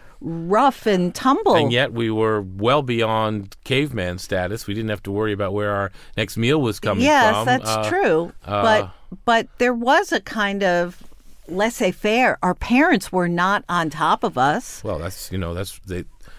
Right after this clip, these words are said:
Speaker 2: sent you, it's being sent to Andover means
Speaker 1: Right.
Speaker 2: by definition they're not on top of you. I mean, I've been on
Speaker 1: It
Speaker 2: my own since I was thirteen.
Speaker 1: Your parents didn't love you, Bill.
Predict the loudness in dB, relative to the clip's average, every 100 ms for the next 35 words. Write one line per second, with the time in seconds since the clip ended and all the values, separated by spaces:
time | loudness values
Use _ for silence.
0 | -16 -14 -8 -4 -4 -6 -10 -8 -10 -10
1 | -10 -4 -4 -2 -4 -4 -2 0 -2 -2
2 | -4 0 2 2 0 -2 -6 -6 -6 -6
3 | -6 -6 -6 -8 -8 -8 -8 -10 -8 -6
4 | -4 -2 0 0 0 0 -2 -4 -8 -16
5 | -14 -10 -4 -4 -2 -4 -4 -4 -6 -6
6 | -8 -16 -18 -6 -4 -2 2 2 0 0
7 | 4 6 6 4 2 2 2 2 2 0